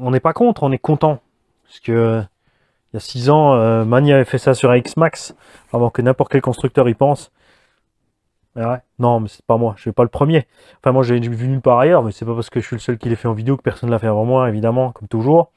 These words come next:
Alors, on aurait espéré avoir un arceau à l'intérieur, il y a que nenni.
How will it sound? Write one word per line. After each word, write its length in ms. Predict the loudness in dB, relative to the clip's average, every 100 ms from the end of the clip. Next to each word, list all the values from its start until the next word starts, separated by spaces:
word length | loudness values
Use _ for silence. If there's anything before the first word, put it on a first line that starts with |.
| _ -20 _ _ _ _ _ _ _ _ _ _ _ -2
Alors, 160 | 2
on 80 | 4
aurait 140 | 4
espéré 380 | 2 2 2 4
avoir 340 | 6 6 6 4
un 160 | 2
arceau 380 | 0 0 2 4
à 40 |
l'intérieur, 720 | 4 2 4 6 6 6 4 2
il 80 |
y 80 | 2
a 160 | 4 2
que 160 | 0
nenni. 480 | 2 4 4 2 0